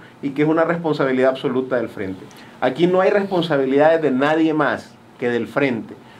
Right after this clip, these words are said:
porque nadie más en ese juego tenía capital político puesto sobre la mesa, más que el Frente Sandinista y Daniel Ortega, y en ese sentido creo de que fue un fracaso total esta elección.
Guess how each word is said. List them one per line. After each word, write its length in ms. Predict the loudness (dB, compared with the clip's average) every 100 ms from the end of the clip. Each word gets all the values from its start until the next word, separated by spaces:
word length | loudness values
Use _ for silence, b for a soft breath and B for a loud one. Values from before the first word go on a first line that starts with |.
| B
porque 280 | 0 2 2
nadie 340 | 2 2 2
más 260 | 2 2 0
en 140 | -2
ese 240 | -2 -2 -2
juego 400 | 0 2 2 -2
tenía 340 | -2 0 2
capital 460 | 2 -2 -2 -2 -2
político 540 | 0 -2 -2 -2 -2
puesto 380 | 0 -2 -2 -6
sobre 260 | -2 0 2
la 100 | 0
mesa, 280 | 0 -2 -10 B B -4
más 200 | -2 0
que 120 | -2
el 80 | 0
Frente 340 | 0 0 0
Sandinista 680 | 0 0 2 0 0 -4 -6 B B -2
y 100 | 2
Daniel 360 | 4 4 2 2
Ortega, 500 | 2 2 2 0 -4 B B -4
y 140 | 0
en 120 | 2
ese 240 | 2 2 -2
sentido 600 | -4 -4 0 2 0 0
creo 360 | 2 4 4
de 120 | 2
que 140 | -2 -6
fue 200 | -2 0
un 120 | 0
fracaso 500 | 0 0 0 -2 -4
total 480 | -6 -2 0 0 -4 B -12
esta 220 | -10 -8
elección. 360 | -10 -10 -12